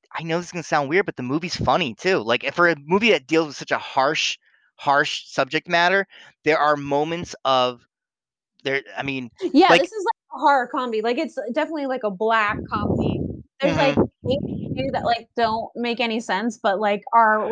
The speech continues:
Speaker 2: really great in it. So, like, when they first decide to keep the baby, uh,
Speaker 1: Yeah.
Speaker 2: Slu, which is his name, and Pearl, uh, Slu, like,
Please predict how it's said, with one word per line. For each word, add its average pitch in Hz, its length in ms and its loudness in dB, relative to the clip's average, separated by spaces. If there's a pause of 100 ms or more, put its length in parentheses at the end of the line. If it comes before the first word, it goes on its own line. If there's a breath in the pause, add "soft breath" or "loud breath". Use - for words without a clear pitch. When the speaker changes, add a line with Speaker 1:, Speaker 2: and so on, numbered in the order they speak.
(120)
Speaker 2:
really 214 240 2
great 202 260 2
in 226 80 -2
it. 226 180 -4
So, 233 140 2
like, 220 200 4
when 220 380 0
they 220 100 2
first 214 320 0
decide 208 340 0
to - 60 -18
keep 214 280 -6
the 226 80 -2
baby, 233 560 2 (320)
uh, 214 280 6
Speaker 1:
Yeah. - 80 -4 (160)
Speaker 2:
Slu, 254 540 6
which 226 180 0
is 214 140 -2
his 214 200 -4
name, 214 320 -6
and 226 180 -2
Pearl, 226 520 4
uh, 220 380 6 (300)
Slu, 277 480 0
like, 226 220 0